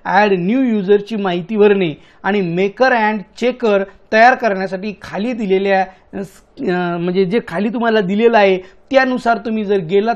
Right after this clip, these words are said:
तर प्रत्यक्षात आपल्याला ते तयार करता येईल. बघूया आपण कसं जायचं.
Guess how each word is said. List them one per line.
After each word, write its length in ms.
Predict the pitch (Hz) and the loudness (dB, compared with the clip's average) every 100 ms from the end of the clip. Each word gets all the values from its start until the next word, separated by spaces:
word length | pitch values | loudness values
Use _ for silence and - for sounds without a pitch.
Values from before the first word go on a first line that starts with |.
| 233 | -4
तर 40 | 196 | -6
प्रत्यक्षात 520 | 190 180 180 208 185 | -6 -8 -6 -4 -4
आपल्याला 280 | 165 180 175 | -2 -4 -4
ते 60 | 185 185 | -6 -4
तयार 200 | 165 175 | -4 -4
करता 320 | 175 156 190 | -6 -4 -2
येईल. 260 | 208 185 143 - - - | 2 0 0 -12 -20 -6
बघूया 320 | 185 233 240 | -4 2 2
आपण 240 | 220 220 | 2 -2
कसं 260 | 208 220 214 | -6 -6 -2
जायचं. 380 | 202 196 196 | -2 -2 -4